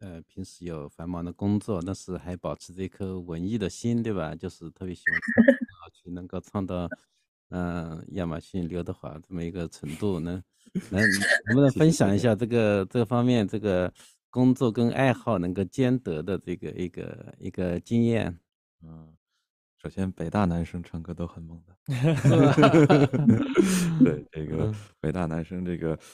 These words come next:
Speaker 3: 呃，对，一般，一般都挺喜欢唱歌的。然后我们原来学校里面就有各种十佳歌手比赛，然后的话，呃，对，然后我们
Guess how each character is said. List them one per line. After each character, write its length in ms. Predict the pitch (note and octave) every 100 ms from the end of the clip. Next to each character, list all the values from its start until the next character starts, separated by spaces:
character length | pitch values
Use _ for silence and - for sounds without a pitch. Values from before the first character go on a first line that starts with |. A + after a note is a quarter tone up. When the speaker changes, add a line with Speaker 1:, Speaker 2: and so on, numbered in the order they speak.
| _
Speaker 3:
呃， 500 | - D#2 - - - -
对， 120 | -
一 180 | - G2
般， 220 | F2+ F#2
一 100 | G2+
般 180 | F#2 F#2
都 140 | F2+ G2
挺 220 | - E2
喜 160 | -
欢 140 | D2+ D2
唱 200 | - D2
歌 160 | D2 D2
的。 160 | - -
然 100 | D#2+
后 160 | E2+
我 120 | D2+ D2+
们 160 | E2
原 140 | E2 F2
来 120 | G#2
学 200 | - F2
校 180 | G#2+ F#2
里 100 | B1+
面 160 | D#2
就 120 | D2 D#2+
有 120 | C#2+
各 140 | -
种 100 | C#2+
十 140 | D#2 D2
佳 120 | D2+
歌 100 | D2+
手 140 | D2 -
比 80 | -
赛， 280 | - C2 - -
然 80 |
后 140 | - C#2
的 100 | B1+
话， 280 | - D2 - - - - _
呃， 520 | C#2 A1+ A#1 G#1 - _
对， 120 | - -
然 100 | D#2+
后 80 |
我 60 |
们 80 | E2+